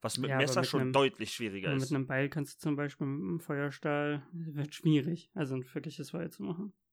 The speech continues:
Speaker 1: Ja, aber du hast ja ein Feuerzeug, deswegen haben wir das ja
Speaker 2: Ach so, du
Speaker 1: ausgeschlossen.
Speaker 2: hast ein Feuerzeug. Ja, das ist natürlich
Speaker 1: Ja, ja.
Speaker 2: Ja, das, ja.
Speaker 1: Dann ist ein Beil schon praktischer.
Speaker 2: Ja, aber schnitzen und so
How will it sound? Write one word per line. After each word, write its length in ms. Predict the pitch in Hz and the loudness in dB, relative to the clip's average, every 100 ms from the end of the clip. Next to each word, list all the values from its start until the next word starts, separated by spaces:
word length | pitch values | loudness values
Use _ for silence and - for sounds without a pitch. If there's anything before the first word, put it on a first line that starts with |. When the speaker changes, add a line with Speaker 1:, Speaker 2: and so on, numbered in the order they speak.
| _ | _
Speaker 1:
Ja, 60 | 104 | -6
aber 60 | |
du 80 | 107 | -4
hast 100 | 120 | -2
ja 40 | 135 | -4
ein 80 | 123 | 0
Feuerzeug, 540 | 147 117 - 85 - | 2 2 0 -8 -10
deswegen 420 | 82 - 95 98 | -12 -10 -8 -8
haben 140 | 107 107 | -8 -6
wir 60 | |
das 160 | 104 113 | -4 0
ja 100 | 117 | 4
Speaker 2:
Ach 160 | 202 | 4
so, 180 | - 202 | 6 6
du 80 | 156 | 6
Speaker 1:
ausgeschlossen. 20 | |
Speaker 2:
hast 140 | 143 156 | 4 0
ein 60 | |
Feuerzeug. 800 | - 151 139 - 160 123 - - _ _ _ _ _ - | 0 2 2 -2 -4 -4 -8 -18 _ _ _ _ _ -12
Ja, 80 | 151 160 | -8 -8
das 100 | 180 | -8
ist 60 | |
natürlich 140 | 185 165 | -8 -2
Speaker 1:
Ja, 120 | 107 | 0
ja. 280 | 135 98 - _ _ _ _ _ _ _ _ _ _ _ _ _ _ _ _ 165 | 2 0 -8 _ _ _ _ _ _ _ _ _ _ _ _ _ _ _ _ -8
Speaker 2:
Ja, 340 | 131 123 120 - | -6 -6 -10 -10
das, 500 | 185 147 - - - _ 247 185 | -8 -8 -12 -18 -20 _ -20 -10
ja. 540 | 165 131 123 120 120 120 _ _ _ _ _ _ _ _ | -6 -4 -4 -4 -4 -6 _ _ _ _ _ _ _ _
Speaker 1:
Dann 200 | 104 147 | 0 0
ist 160 | 196 135 | 0 -2
ein 120 | 120 | 4
Beil 300 | 117 139 160 | 4 4 2
schon 260 | - 123 113 | -2 -6 -4
praktischer. 560 | 104 87 87 82 - | -6 -6 -10 -14 -8
Speaker 2:
Ja, 80 | 139 | -6
aber 140 | 127 | -6
schnitzen 540 | 117 - 165 135 - 165 | -8 -6 -6 -6 -4 -2
und 140 | 160 | -2
so 260 | 160 160 | -6 -8